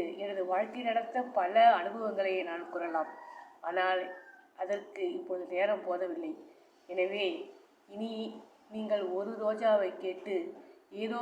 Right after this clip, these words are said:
ஒன்றை கேட்டு அதை இறைவன் தரவில்லை என்று வருந்தாதீர்கள். நீங்கள் கேட்ட விஷயத்தை பல மடங்கு பல்கி பெருகி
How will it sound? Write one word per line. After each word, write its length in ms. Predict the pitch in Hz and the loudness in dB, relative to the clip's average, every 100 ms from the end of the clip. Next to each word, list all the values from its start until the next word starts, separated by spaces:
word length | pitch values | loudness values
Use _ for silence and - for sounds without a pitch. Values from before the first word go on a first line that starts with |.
| 240 | -2
ஒன்றை 320 | 220 202 185 | -2 -2 -4
கேட்டு 380 | 190 196 196 214 180 - - - - | -4 -6 -4 -4 -4 -6 -14 -20 -6
அதை 280 | 185 190 196 | -4 -2 -2
இறைவன் 360 | 180 214 226 220 | 0 0 0 -2
தரவில்லை 480 | 190 180 214 214 220 | 0 0 0 -2 -4
என்று 180 | 208 180 | -4 -4
வருந்தாதீர்கள். 680 | 160 185 196 170 160 - 156 - - - _ _ _ - | -4 2 2 2 0 -4 -8 -10 -20 -20 _ _ _ -16
நீங்கள் 300 | 208 202 190 | -8 -4 -4
கேட்ட 340 | 190 208 240 240 | 0 0 0 -4
விஷயத்தை 540 | 196 - - 220 220 214 - - | -4 -8 -8 -8 -6 -8 -6 -2
பல 280 | 185 196 214 | 0 2 2
மடங்கு 380 | 220 220 233 254 | 4 2 0 -4
பல்கி 520 | - 180 220 233 247 220 | -4 -4 -4 -6 -8 -6
பெருகி 420 | 196 220 220 | -6 -6 -6